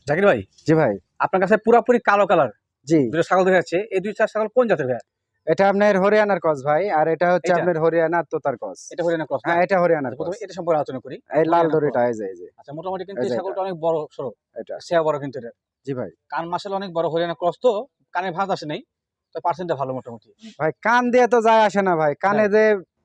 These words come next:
Speaker 2: বড় হবে তা না, কিন্তু এগুলা দেখতে হবে ভাই,
Speaker 1: বডি
Speaker 2: ভিতরে
Speaker 1: আছে,
Speaker 2: কি
Speaker 1: বডি।
Speaker 2: আছে,
Speaker 1: রাইট, রাইট।
Speaker 2: বডি কি,
Speaker 1: আচ্ছা, আচ্ছা।
Speaker 2: ঠিক আছে, পাটা কি দেওয়া আছে, এগুলা
Speaker 1: রাইট।
Speaker 2: দেখতে হবে ভাই।
Speaker 1: জাকির ভাই, এই ছাগলের দাঁত কয়টা?
Speaker 2: এটা আপনার চার দাঁত বয়সী ভাই।
Speaker 1: চার দাঁত বয়সী, চার
Speaker 2: জি।
Speaker 1: দাঁত বয়সী হরিয়ানা ক্রস ছাগল।
Speaker 2: জি
Speaker 1: ছাগলের
Speaker 2: ভাই।
Speaker 1: বর্তমান কি অবস্থা ভাই, গাবটা বাসে নাকি?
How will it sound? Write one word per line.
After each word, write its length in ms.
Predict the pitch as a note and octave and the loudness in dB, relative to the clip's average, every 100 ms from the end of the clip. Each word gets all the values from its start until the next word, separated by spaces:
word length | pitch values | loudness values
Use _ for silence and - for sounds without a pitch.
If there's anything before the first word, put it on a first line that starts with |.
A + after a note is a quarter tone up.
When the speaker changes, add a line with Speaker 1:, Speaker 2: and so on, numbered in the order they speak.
| _ E3+ | _ -12
Speaker 2:
বড় 300 | D3 F#3+ G#3 | 2 4 4
হবে 240 | G3 G3 F#3+ | 4 4 2
তা 120 | F#3 | 2
না, 140 | F#3 F3 F#3+ | 2 2 0
কিন্তু 260 | F#3 F3+ G3 F#3+ | 0 2 4 4
এগুলা 320 | F3 F#3 G3 F3+ | 4 4 2 2
দেখতে 260 | F3 - G#3 | 0 0 0
হবে 180 | G3+ G3 | 2 2
ভাই, 160 | F#3 | 2
Speaker 1:
বডি 120 | E3+ | 2
Speaker 2:
ভিতরে 260 | F3+ F#3+ F3+ | 0 2 0
Speaker 1:
আছে, 80 | D#3+ | 2
Speaker 2:
কি 80 | F3+ | 2
Speaker 1:
বডি। 100 | E3 | 2
Speaker 2:
আছে, 220 | C#3+ B2 G#2 | 0 -8 -8
Speaker 1:
রাইট, 200 | C#3 C#3 | -6 -6
রাইট। 120 | B2 B2+ | -4 0
Speaker 2:
বডি 240 | F#3 G3 | 2 0
কি, 180 | F3 E3 | -2 -4
Speaker 1:
আচ্ছা, 380 | B2 - B2+ A#2+ | -4 -12 -16 -10
আচ্ছা। 20 | |
Speaker 2:
ঠিক 140 | D3 G3 | -2 0
আছে, 160 | A3 G#3+ D#3+ - | 2 0 0 -2
পাটা 220 | F#3 A3 | 0 2
কি 120 | F#3+ | 0
দেওয়া 240 | F#3+ F3 D#3 | 2 4 2
আছে, 200 | C3+ - A2 - F#3 | 0 -4 -10 -6 -2
এগুলা 260 | F#3+ F#3 | 2 2
Speaker 1:
রাইট। 60 | E3+ | 2
Speaker 2:
দেখতে 200 | D3+ C#3 | 0 -2
হবে 160 | B2+ A2 | -4 -6
ভাই। 140 | G2+ F2 | -10 -6
Speaker 1:
জাকির 200 | E3+ G#3+ | -2 -2
ভাই, 120 | A#2+ _ _ - | -2 _ _ -18
এই 80 | |
ছাগলের 220 | D#3 G#3 G3+ | -6 -2 0
দাঁত 120 | G3+ | 0
কয়টা? 220 | G#3 A3 - _ _ _ - | 0 0 -6 _ _ _ -6
Speaker 2:
এটা 120 | - G#3+ | 0 2
আপনার 180 | A3 | 2
চার 160 | G#3+ A3+ | 2 2
দাঁত 160 | G3 F#3 | 2 0
বয়সী 280 | E3+ C#3 B2+ | 0 -2 -6
ভাই। 160 | A2 F#2 | -8 -2
Speaker 1:
চার 120 | F3 | -2
দাঁত 100 | E3+ | -2
বয়সী, 240 | D#3 - A2+ | -6 -6 -14
চার 200 | _ D3 | _ -4
Speaker 2:
জি। 40 | |
Speaker 1:
দাঁত 120 | D#3+ | -2
বয়সী 180 | D#3 - | -4 -6
হরিয়ানা 400 | F3 F3 F3 F3 | -4 -2 -2 -2
ক্রস 220 | - D#3+ - | -2 -4 -2
ছাগল। 240 | D3 A2 _ _ _ _ _ _ | -4 -6 _ _ _ _ _ _
Speaker 2:
জি 40 | D3+ | -2
Speaker 1:
ছাগলের 100 | G#3+ | 0
Speaker 2:
ভাই। 120 | A3+ | 0
Speaker 1:
বর্তমান 240 | A#3 A#3+ | 0 -2
কি 80 | A3 | 0
অবস্থা 200 | A#3 F#3 F3 | 0 2 2
ভাই, 80 | E3+ | 0
গাবটা 160 | E3+ | 0
বাসে 140 | F3+ D#3+ | 0 -2
নাকি? 180 | A#2+ | -6